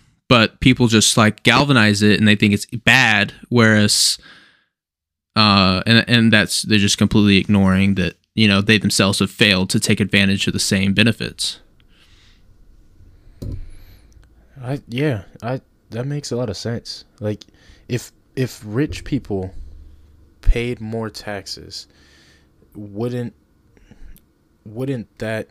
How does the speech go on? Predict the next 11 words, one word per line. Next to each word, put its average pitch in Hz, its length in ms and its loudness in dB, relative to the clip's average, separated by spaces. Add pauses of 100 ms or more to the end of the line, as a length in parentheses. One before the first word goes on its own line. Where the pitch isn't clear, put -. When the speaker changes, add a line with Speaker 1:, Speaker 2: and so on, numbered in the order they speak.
Speaker 2:
you 104 160 -12
know, 95 380 -8 (100)
not 95 500 -10
allow 92 680 -8 (1400)
for 95 720 -6 (360)
local, 104 800 -8 (600)
you 104 120 -10
know, 90 140 -8
local 101 380 -6
businesses 98 640 -8
or 85 280 -10